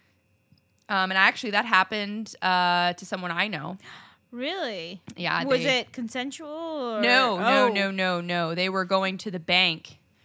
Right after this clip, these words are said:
Speaker 1: and, uh, someone saw them, like, a, a man in this car saw them,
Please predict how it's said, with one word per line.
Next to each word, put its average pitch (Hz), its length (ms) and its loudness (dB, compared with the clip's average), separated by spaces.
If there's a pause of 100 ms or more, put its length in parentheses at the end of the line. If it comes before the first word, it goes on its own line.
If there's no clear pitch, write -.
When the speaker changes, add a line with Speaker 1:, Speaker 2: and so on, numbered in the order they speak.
(500)
Speaker 1:
and, 180 420 2
uh, 170 160 4
someone 175 380 -4
saw 180 400 2
them, 160 440 -6 (380)
like, 160 140 -6
a, 151 220 -2
a 156 140 -2
man 165 380 2
in 156 120 -8
this 156 140 -10
car 160 280 -2
saw 165 300 -2
them, 156 300 -10